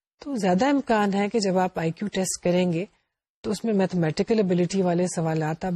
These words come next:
بہت اچھی طرح سے حل کر لیں گے۔ اسی طرح سے لاجک اور ریزننگ کو استعم-، استعمال کرنے والے پرابلمس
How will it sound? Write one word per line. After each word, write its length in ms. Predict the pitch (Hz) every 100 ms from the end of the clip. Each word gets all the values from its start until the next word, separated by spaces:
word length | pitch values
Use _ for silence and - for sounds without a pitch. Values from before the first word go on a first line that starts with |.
| 160
بہت 300 | 180 - 165
اچھی 240 | - 202
طرح 180 | 170 160 -
سے 200 | 185 -
حل 120 | 165
کر 240 | 214 - 175
لیں 300 | 165 160 147
گے۔ 40 | - _ _ _ _ _ _ _ _ _ _ _ _ _ _ _ _ _ _ _ -
اسی 200 | 240 302
طرح 200 | 311 302 294
سے 180 | 294
لاجک 540 | 233 175 180 185 233 233
اور 80 | 202
ریزننگ 420 | 180 180 208 214
کو 80 | 220
استعم-، 640 | 208 202 185 175 180 170
استعمال 520 | 170 - 196 175 185
کرنے 360 | 190 185 180 185
والے 260 | 185 180 180
پرابلمس 640 | - 156 156 175 180 -